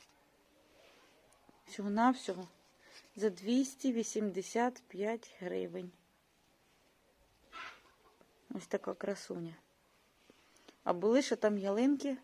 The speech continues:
кібаб був. І були, була я-, ялина західна, чотириста, майже п'ятсот гривень. І така в висоту, ну, до метру.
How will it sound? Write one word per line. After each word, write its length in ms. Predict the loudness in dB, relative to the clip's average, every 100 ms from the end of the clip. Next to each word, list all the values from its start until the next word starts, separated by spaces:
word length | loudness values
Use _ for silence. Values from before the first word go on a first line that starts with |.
| _
кібаб 380 | -6 2 6 6
був. 280 | 4 -2 -4 -10 _ _ _ -20 -20 _
І 80 | -8
були, 340 | 2 6 6 6
була 300 | 4 6 8
я-, 440 | 8 6 2 2
ялина 440 | 4 4 4 2
західна, 560 | 2 2 2 0 0 -4 -6
чотириста, 800 | -6 -6 -2 2 4 4 2 6
майже 280 | 8 8
п'ятсот 300 | 4 0 0
гривень. 440 | 2 4 6 6 2 -4 -20 -20 -8
І 120 | -6
така 520 | 6 6 8 8 10
в 80 | 8
висоту, 760 | 4 -2 0 -2 0 2 2 0 -6 _ -8
ну, 240 | -4 -2
до 160 | 4 6
метру. 440 | 6 4 0